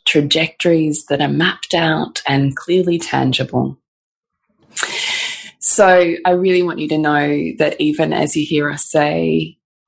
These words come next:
we've got to stop looking for the validation outside of ourselves, is that we say that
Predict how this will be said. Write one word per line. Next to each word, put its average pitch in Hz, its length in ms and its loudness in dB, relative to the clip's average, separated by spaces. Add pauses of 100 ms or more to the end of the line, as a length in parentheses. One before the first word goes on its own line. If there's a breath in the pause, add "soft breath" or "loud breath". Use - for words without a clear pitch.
we've 156 200 0
got 147 100 0
to 151 80 -2
stop - 300 -4
looking 151 260 0
for - 80 -6
the 135 80 -4
validation 139 540 0
outside 147 340 0
of 151 80 -2
ourselves, 160 480 0
is 147 120 0
that 147 120 -2
we 156 80 0
say 180 260 0
that - 340 -4